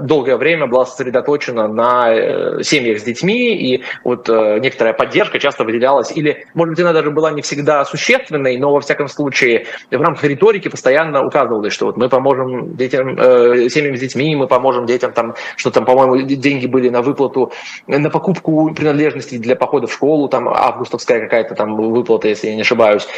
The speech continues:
тот же самый материнский капитал, э, и, и так далее. То есть, да, наверняка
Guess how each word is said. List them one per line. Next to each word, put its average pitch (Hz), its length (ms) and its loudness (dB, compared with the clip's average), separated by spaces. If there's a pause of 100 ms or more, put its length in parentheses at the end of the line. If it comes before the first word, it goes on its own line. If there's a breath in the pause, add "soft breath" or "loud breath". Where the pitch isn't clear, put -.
тот 165 140 2
же 135 60 -8
самый 135 180 0
материнский 147 380 -2
капитал, 123 680 0 (160 loud breath)
э, 120 220 4
и, 117 400 0
и 117 40 -6
так 127 180 0
далее. 104 260 2
То 107 120 -2
есть, - 300 -6
да, 135 300 0
наверняка 139 800 2